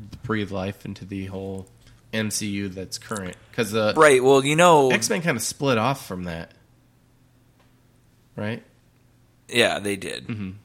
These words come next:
Speaker 2: I, like, what I think is, um, damn it, I, like, totally, something
Speaker 1: Mm-hmm.
Speaker 2: popped up and I f-, just had a
Speaker 1: No,
Speaker 2: brain
Speaker 1: talking
Speaker 2: fart.
Speaker 1: about, like, um,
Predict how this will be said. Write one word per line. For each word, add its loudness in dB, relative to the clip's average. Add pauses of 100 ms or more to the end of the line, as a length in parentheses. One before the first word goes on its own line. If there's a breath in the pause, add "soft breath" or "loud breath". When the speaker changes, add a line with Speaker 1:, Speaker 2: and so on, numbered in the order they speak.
(140)
Speaker 2:
I, 0
like, 0
what 4
I 6
think -4 (120)
is, -4
um, -14 (1400 soft breath)
damn -20
it, -20 (220)
I, -12
like, -14
totally, -8 (200)
something -10
Speaker 1:
Mm-hmm. -10
Speaker 2:
popped -8
up -8
and -12
I -8
f-, -16 (260)
just -18 (260)
had -8
a -4
Speaker 1:
No, 0
Speaker 2:
brain 4
Speaker 1:
talking -10
Speaker 2:
fart. 2
Speaker 1:
about, 0
like, 0
um, -2